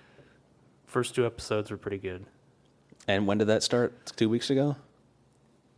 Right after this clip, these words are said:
Speaker 1: Uh, last night was the second episode, so it's Saturdays at nine on B B C America.
Speaker 2: All right, Saturdays at nine, B B C America.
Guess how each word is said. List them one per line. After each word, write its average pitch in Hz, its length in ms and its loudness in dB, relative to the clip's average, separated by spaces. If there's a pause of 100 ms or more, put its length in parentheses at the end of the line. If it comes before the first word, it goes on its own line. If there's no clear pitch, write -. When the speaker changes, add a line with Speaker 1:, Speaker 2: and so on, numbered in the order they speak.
(160)
Speaker 1:
Uh, 127 340 8
last 127 320 6
night 123 200 0
was 110 240 -2
the 110 80 -6
second 107 320 -2
episode, 98 480 -4
so 104 160 -2
it's - 160 -6
Saturdays 120 1500 0
at 104 160 -4
nine 131 720 -2
on 104 680 -6
B 107 100 -6
B 113 140 -8
C 117 220 -4
America. 117 600 -4 (1500)
Speaker 2:
All 101 100 -2
right, 135 180 0
Saturdays 101 400 2
at 95 60 -4
nine, 110 240 0
B 104 160 -2
B 107 80 2
C 110 160 -2
America. 107 540 -6